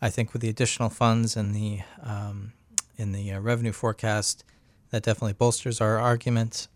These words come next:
Um, you know, I think we can, we can do it now. Um, lowering the rates of uninsured folks, um,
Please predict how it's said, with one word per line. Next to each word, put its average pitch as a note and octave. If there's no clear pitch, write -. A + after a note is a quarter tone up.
Um, G2+
you -
know, F#2+
I F#2+
think B2+
we A2
can, G2
we A2+
can G2
do C3
it C3+
now. A2
Um, F#2+
lowering B2
the A2+
rates G#2+
of G#2
uninsured G#2
folks, -
um, G2+